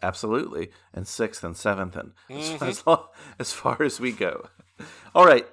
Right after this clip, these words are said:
Speaker 1: eighty-nine percent on Rotten Tomatoes by the critics. Only sixty-four critics, but, you know, still certified
Speaker 2: It's pretty
Speaker 1: fresh
Speaker 2: good.
Speaker 1: by them. A lot lower audience score, but not bad. At,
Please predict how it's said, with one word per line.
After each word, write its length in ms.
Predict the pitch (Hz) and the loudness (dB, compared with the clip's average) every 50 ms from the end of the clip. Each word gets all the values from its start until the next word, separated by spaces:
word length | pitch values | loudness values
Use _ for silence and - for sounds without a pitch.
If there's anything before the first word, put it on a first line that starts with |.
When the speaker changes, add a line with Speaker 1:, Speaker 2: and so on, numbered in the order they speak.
| - | -2
Speaker 1:
eighty-nine 560 | - 165 180 185 208 208 190 180 180 180 180 | 0 2 2 2 0 -2 0 0 0 0 -2
percent 600 | - 180 165 - - - 190 170 135 98 - - _ _ _ _ _ _ _ _ _ _ _ _ - | -6 -12 -14 -14 -12 -10 -8 -8 -10 -12 -16 -20 _ _ _ _ _ _ _ _ _ _ _ _ -8
on 160 | - 139 135 | -6 -4 -2
Rotten 240 | 135 147 139 113 131 | -2 -2 -2 -4 -6
Tomatoes 420 | 117 135 131 135 139 135 131 120 | -12 -12 -10 -8 -6 -6 -6 -6
by 120 | - 120 117 | -6 -6 -8
the 80 | 110 | -8
critics. 640 | - - - 135 123 101 - _ - - - - - _ _ _ _ _ - | -8 -10 -10 -8 -8 -10 -12 _ -20 -20 -20 -20 -20 _ _ _ _ _ -6
Only 200 | - 160 196 208 | -4 -2 -2 -2
sixty-four 520 | 190 - 190 185 - - 151 - - 135 123 | -4 -6 -8 -10 -12 -14 -14 -8 -8 -8 -8
critics, 480 | - - 117 98 92 95 95 - - | -6 -8 -8 -8 -8 -10 -12 -14 -18
but, 260 | - - 95 92 - - _ _ _ | -10 -6 -6 -6 -6 -8 _ _ _
you 140 | - 123 117 | -12 -10 -8
know, 140 | 101 92 90 | -8 -8 -10
still 460 | - - - 131 120 117 113 113 - _ _ | -10 -6 -4 -2 -2 -2 -2 -4 -10 _ _
certified 500 | - - 151 139 135 139 - 156 135 131 | -8 -2 0 0 0 2 2 2 2 2
Speaker 2:
It's 120 | - - - | 0 -6 -2
pretty 240 | 127 127 120 123 208 | 0 0 0 0 2
Speaker 1:
fresh 20 | |
Speaker 2:
good. 120 | 220 240 202 | 2 2 2
Speaker 1:
by 100 | 117 120 | 0 -2
them. 380 | 113 120 117 113 113 113 120 _ _ _ _ _ _ _ - | -6 -8 -10 -12 -14 -18 -20 _ _ _ _ _ _ _ -12
A 60 | 131 | -2
lot 320 | 151 185 220 262 226 170 | 6 6 8 8 8 4
lower 340 | 185 180 175 175 170 160 - | 4 4 4 4 4 2 -2
audience 460 | 120 131 143 151 156 151 156 156 151 | -2 -2 -2 -2 -2 -6 -12 -16 -18
score, 340 | - - - 160 165 165 160 | -18 -18 -14 -12 -10 -10 -10
but 120 | 127 151 | -10 -10
not 360 | 147 160 160 151 - _ _ - | -8 -8 -8 -8 -10 _ _ -14
bad. 600 | 117 113 107 110 113 113 117 117 120 117 113 110 | -10 -8 -6 -6 -4 -4 -4 -4 -4 -4 -4 -6
At, 120 | 110 107 | -8 -12